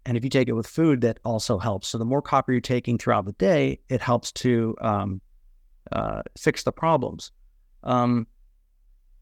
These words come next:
gosh, so our quick start guide, again, it's a, a good twenty minute read. One of the main things is we have to stop eating margarine and trans fats, which are any hydrogenated fats,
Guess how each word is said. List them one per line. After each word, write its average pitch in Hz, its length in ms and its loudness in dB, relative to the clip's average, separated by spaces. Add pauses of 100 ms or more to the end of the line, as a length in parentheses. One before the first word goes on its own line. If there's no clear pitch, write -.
(240)
gosh, 120 260 2
so - 140 2
our 127 80 4
quick 220 220 0
start 139 240 0
guide, 127 340 0 (240)
again, 120 320 2
it's 107 160 -6
a, 85 140 -8
a 139 60 -6
good 139 240 0
twenty 143 280 2
minute 113 260 0
read. 110 320 -2 (340)
One 202 200 4
of 254 60 6
the 254 60 2
main 165 240 4
things 120 300 2
is 117 160 -2
we 120 100 -2
have 160 120 0
to - 80 -6
stop 143 440 -2
eating 127 320 2
margarine 127 540 0 (1000)
and 123 180 4
trans 131 420 2
fats, - 420 -6
which - 160 -6
are 120 120 0
any 156 180 2
hydrogenated 123 880 -2
fats, - 400 -4